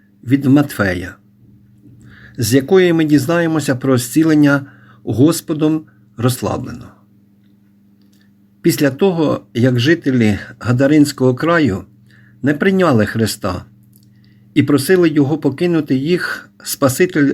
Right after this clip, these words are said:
разом із учениками відплив на інший берег Галилійського моря і прибув до свого міста, тобто до Капернаума.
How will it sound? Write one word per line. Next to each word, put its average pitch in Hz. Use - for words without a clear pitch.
разом 147
із 120
учениками 127
відплив 135
на 113
інший 175
берег -
Галилійського 139
моря 98
і 131
прибув 135
до 120
свого 147
міста, 131
тобто 165
до 127
Капернаума. 113